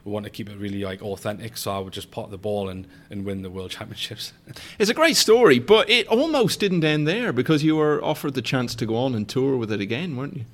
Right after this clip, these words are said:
Speaker 1: Yeah, yeah. So, um, I think, like I say, after the after the Nap, I got back onto the tour, and then a few months later, I think it was, the, the play actually got, um, went to Broadway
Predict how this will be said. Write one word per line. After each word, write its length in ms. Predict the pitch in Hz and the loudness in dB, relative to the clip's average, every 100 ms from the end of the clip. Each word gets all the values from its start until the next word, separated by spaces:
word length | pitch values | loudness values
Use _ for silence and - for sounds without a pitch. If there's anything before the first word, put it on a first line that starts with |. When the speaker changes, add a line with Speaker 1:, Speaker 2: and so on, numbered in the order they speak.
| - - - - | -20 -20 -20 -8
Speaker 1:
Yeah, 240 | 110 117 | 0 2
yeah. 220 | 120 117 | 4 4
So, 540 | 120 - 113 110 107 113 | 2 0 2 2 2 -2
um, 460 | 107 107 107 107 | -4 -4 -4 -4
I 60 | 110 | -6
think, 320 | - 113 113 | -6 -6 -6
like 140 | 113 107 | -10 -10
I 20 | |
say, 240 | - 113 | -6 -4
after 380 | 110 110 107 110 | -4 -6 -8 -8
the 240 | 107 104 101 - - - _ - | -6 -6 -8 -16 -20 -20 _ -12
after 180 | - | -6
the 120 | 104 104 | -4 -2
Nap, 260 | 107 104 - | -2 -4 -6
I 80 | 104 | -8
got 240 | 113 107 | -8 -6
back 200 | 110 104 | -6 -6
onto 220 | 110 107 104 | -8 -8 -8
the 120 | 104 | -8
tour, 460 | - 113 107 101 - | -6 -4 -2 -4 -6
and 140 | 107 | -10
then 120 | 104 | -8
a 40 | 104 | -10
few 280 | - 113 110 | -6 -4 -2
months 320 | 110 101 - | -4 -6 -6
later, 460 | 107 110 101 95 101 - - _ _ - | -2 -2 -2 -10 -14 -20 -20 _ _ -16
I 80 | |
think 180 | 104 101 | -12 -10
it 80 | 101 | -8
was, 440 | 101 98 98 - - - | -6 -6 -8 -12 -16 -8
the, 540 | 104 104 101 101 101 - - - - - | -4 -4 -6 -8 -10 -14 -20 -20 -18 -14
the 60 | |
play 260 | 98 - 110 | -10 0 2
actually 340 | 104 - 107 | 2 -2 -8
got, 420 | 98 101 95 - - | -6 -6 -4 -10 -12
um, 680 | 107 101 101 101 101 101 98 - - - - - - - | -12 -10 -10 -10 -10 -10 -12 -14 -16 -16 -20 -20 -20 -12
went 220 | 107 101 - | -8 -6 -6
to 160 | 104 | -8
Broadway 600 | 90 104 107 107 117 117 | -4 -2 0 0 0 -2